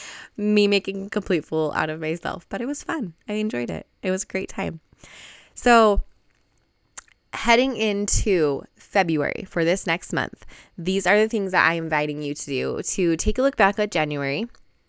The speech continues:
and give yourself a little recap. How did it go? And heading into February, inviting you to lean into my intention, <laughs> you can join me, of playfulness. What can you do to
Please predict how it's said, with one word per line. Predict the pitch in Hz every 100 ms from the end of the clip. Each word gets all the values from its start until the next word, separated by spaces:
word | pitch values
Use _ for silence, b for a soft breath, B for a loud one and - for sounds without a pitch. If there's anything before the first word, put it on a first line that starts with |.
| b b b -
and | 214 208 196 190
give | 165
yourself | 180 190 196
a |
little | 208 214 208
recap. | 269 - - - -
How | - 254
did | 247
it | 233
go? | 147 - - - _ _ _ _ _ _ - b b b b b
And | 214 214 202 190 185 185 180 175 -
heading | - 196 202
into | 220 -
February, | 294 175 151 147 165
inviting | - 175 165 180 196
you | 165 165 165 185
to | - - - 220 185 196 247 -
lean | 185 196 214
into | 214 - 220
my | 202 185
intention, | 196 226 226 160 160 151 165 269 _ _ - -
<laughs> | - - -
you | 214
can | 202 277 262
join | 202 147 147
me, | 156 262 B B B B _
of | 233 247 262 - _
playfulness. | - 311 - 165 - 196 - - - _ _
What | - -
can | - 370
you | 392
do | - 180 160
to | 202 -